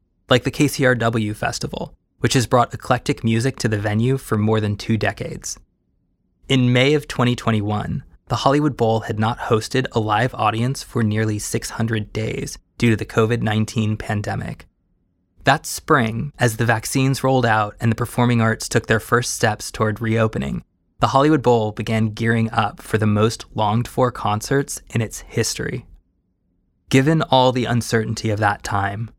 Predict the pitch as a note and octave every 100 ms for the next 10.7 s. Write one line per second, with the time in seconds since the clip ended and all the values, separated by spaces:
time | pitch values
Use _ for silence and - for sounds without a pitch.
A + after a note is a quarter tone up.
0 | _ B2+ - A#2 A#2 A2+ - A2 A2+ B2+
1 | C#3 - _ _ _ - A2 G#2 G#2+ G#2
2 | A#2 G#2+ G#2 - - - A2 G#2+ A2 A2
3 | - A2+ A2+ G#2+ A2 G#2+ G#2+ G#2 G#2 -
4 | - G#2+ G#2+ - - _ _ _ A#2+ A#2
5 | - A#2+ A2+ G#2+ G#2+ G#2+ G#2 - A2 G#2+
6 | A#2 A#2+ - A2 A2+ A2 G#2 A2+ - A2+
7 | - A#2 A2+ - A2+ G#2+ A2 G#2+ A2 -
8 | A2 G#2+ - - - _ _ _ _ -
9 | C#3+ B2+ A2 G#2+ - - _ - B2 A2
10 | A#2 A#2 A#2+ - A#2+ A#2 A2+